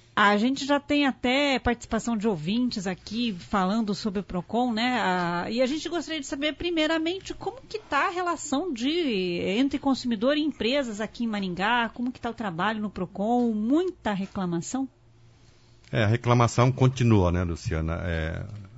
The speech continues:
Speaker 2: a exemplo de, de, do que vinha acontecendo já quando assumi, aquela média de cento e quarenta, cento e cinquenta, cento e setenta pessoas todos os dias que vêm fazer sua reclamação.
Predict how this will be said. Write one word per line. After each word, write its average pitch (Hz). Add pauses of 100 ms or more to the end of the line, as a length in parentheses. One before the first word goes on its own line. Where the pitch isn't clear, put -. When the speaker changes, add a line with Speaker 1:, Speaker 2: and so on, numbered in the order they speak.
(160)
Speaker 2:
a 95
exemplo 92
de, 82
de, 85 (200)
do 85
que 85 (240)
vinha 107
acontecendo 87
já 80
quando 85
assumi, 98 (680)
aquela 113
média 110
de 82
cento 98
e 98
quarenta, 98
cento 95
e -
cinquenta, 95
cento 98
e -
setenta 92
pessoas 87 (120)
todos 107
os 110
dias 92
que 95
vêm 92
fazer 85
sua 90
reclamação. 90